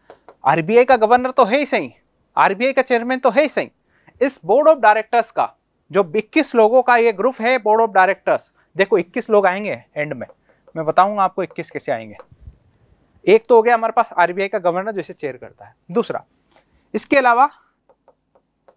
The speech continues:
डिप्टी गवर्नर्स भी होते हैं जो कि गवर्नर के अंडर होते हैं। ये दोनों कौन से मेंबर हो गए? ऑफिशियल मेंबर्स, जो कि मैक्सिमम चार हो सकते हैं।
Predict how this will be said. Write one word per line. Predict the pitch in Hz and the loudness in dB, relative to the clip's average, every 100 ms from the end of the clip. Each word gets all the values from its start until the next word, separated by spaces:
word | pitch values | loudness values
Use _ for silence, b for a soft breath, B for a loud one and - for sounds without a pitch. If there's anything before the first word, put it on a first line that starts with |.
| - | -20
डिप्टी | 143 160 285 - 339 | -6 -2 -2 0 0
गवर्नर्स | 269 226 226 233 - | 4 2 2 -2 -6
भी | 208 | -8
होते | 147 120 | -8 -12
हैं | 113 - | -14 -10
जो | 269 | -8
कि | 330 | -2
गवर्नर | 233 208 214 | 0 0 0
के | 214 | -2
अंडर | 147 139 | -4 -6
होते | 117 107 120 | -8 -10 -6
हैं। | |
ये | 196 | -4
दोनों | 190 220 240 | 0 -2 -2
कौन | 233 | -4
से | 233 247 | -4 -4
मेंबर | 233 233 | -2 -2
हो | 226 220 | -2 -2
गए? | 262 - - | -4 -8 -6
ऑफिशियल | 202 202 175 151 | -6 -4 -6 -6
मेंबर्स, | 123 107 104 - - _ _ _ - _ _ _ _ _ _ _ _ _ _ _ _ _ _ _ b b - | -6 -10 -14 -20 -20 _ _ _ -20 _ _ _ _ _ _ _ _ _ _ _ _ _ _ _ b b -4
जो | 151 240 | 0 2
कि | 247 269 - _ _ _ _ _ _ _ _ _ _ 156 | 0 -6 -8 _ _ _ _ _ _ _ _ _ _ -4
मैक्सिमम | 202 247 302 311 | -2 -2 -2 -2
चार | - 185 185 | 0 2 2
हो | 165 | 0
सकते | 127 113 - | -8 -16 -20
हैं। | 110 | -20